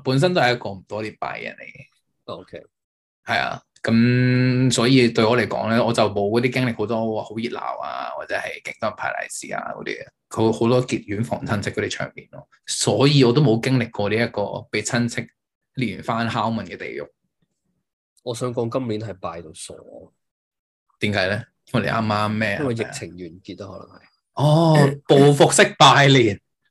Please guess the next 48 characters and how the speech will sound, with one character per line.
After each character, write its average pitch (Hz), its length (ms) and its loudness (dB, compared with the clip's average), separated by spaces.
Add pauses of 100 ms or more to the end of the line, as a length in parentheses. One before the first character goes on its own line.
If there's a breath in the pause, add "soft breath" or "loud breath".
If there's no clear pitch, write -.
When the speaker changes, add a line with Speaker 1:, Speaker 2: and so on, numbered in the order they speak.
(100)
Speaker 2:
係 95 340 -4
啊， 98 520 -2
真 - 160 0
係 123 180 -10
啊。 120 60 -8
Speaker 1:
係 156 100 4
咪 143 140 6
儲 139 240 2
埋 139 180 6
三 147 280 4
年 123 120 0
報 135 200 4
復 135 160 2
式 160 140 2
拜 113 120 2
年 113 120 4
啊？ 120 40 0
Speaker 2:
報 120 160 -2
復 117 60 -10
式 117 140 -2
啊， 98 440 -4
啲 139 120 -2
紅 95 300 -6
色 117 140 -6
衫 120 240 -4
啊， 90 960 -8
嗰 92 160 -12
啲， 113 160 -4
Speaker 1:
係 123 320 0
啊。 113 100 -12 (120)
Speaker 2:
啲 131 140 -4
嘢 87 300 -8
啊， 87 40 -8
出 - 200 -8 (120)
返 107 220 -6
晒 101 120 -12
嚟 85 220 -12 (840)
啊。 113 100 -8
Speaker 1:
係 110 120 -2
咪 107 200 -6
啊？ 101 240 -10
Speaker 2:
係 90 260 -8
啊， 90 140 -8
啲 131 160 -4
藍 90 300 -4
罐 98 320 -8
同 95 100 -10
埋 80 100 -20